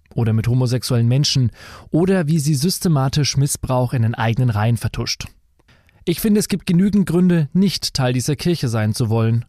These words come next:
oder sogar auszutreten. Und ich bin ganz ehrlich, wenn ich sage, ich habe mir dazu auch schon meine Gedanken gemacht. Für diesen Podcast hat mich die Domberg Akademie beauftragt, mit Menschen zu sprechen,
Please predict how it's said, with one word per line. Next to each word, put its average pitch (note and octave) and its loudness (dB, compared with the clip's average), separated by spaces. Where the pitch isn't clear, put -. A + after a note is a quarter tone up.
oder A#2 0
sogar A#2 -2
auszutreten. A#2 -2
Und B2+ -2
ich - -6
bin C#3+ 0
ganz D3 0
ehrlich, D#3+ -2
wenn D#3+ 0
ich D3 -2
sage, D3 0
ich - -6
habe G3 -2
mir F#3 0
dazu - -4
auch A#2+ -2
schon B2 -2
meine G2+ 0
Gedanken G#2 -2
gemacht. F#2+ -4
Für C#3+ 0
diesen G3+ 2
Podcast B2 -2
hat - -6
mich C3 -2
die C3+ -2
Domberg D#3+ 0
Akademie B2+ 0
beauftragt, D3 -2
mit C3+ -4
Menschen C#3+ 0
zu D#3+ -2
sprechen, C#3+ 0